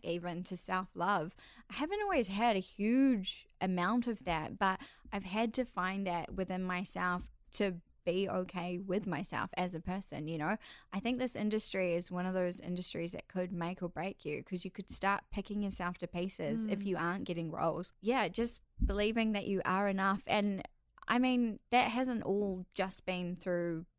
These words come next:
Speaker 1: me, you know, friends and family and relationships have played a huge part into that as well. And
Speaker 2: Mm.
Speaker 1: you do, you have days where you don't love yourself. And I think something I'm still learning is that you have days where you don't feel amazing, like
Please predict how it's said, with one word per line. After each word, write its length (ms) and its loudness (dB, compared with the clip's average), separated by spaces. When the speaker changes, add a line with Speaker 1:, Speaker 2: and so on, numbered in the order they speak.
Speaker 1:
me, 420 -2
you 100 2
know, 220 0
friends 560 0
and 300 -2
family 600 -2
and 340 -2
relationships 720 0
have 120 -2
played 220 -4
a 40 -2
huge 280 -6
part 300 -4
into 300 -2
that 280 -2
as 220 2
well. 480 4
And 320 2
Speaker 2:
Mm. 60 -6
Speaker 1:
you 160 2
do, 100 2
you 240 4
have 160 4
days 300 4
where 80 2
you 80 2
don't 240 0
love 160 0
yourself. 560 -2
And 140 4
I 100 6
think 480 0
something 380 2
I'm 120 2
still 300 4
learning 480 0
is 240 2
that 320 4
you 120 0
have 100 -2
days 360 4
where 80 2
you 120 0
don't 260 0
feel 220 4
amazing, 520 2
like 240 6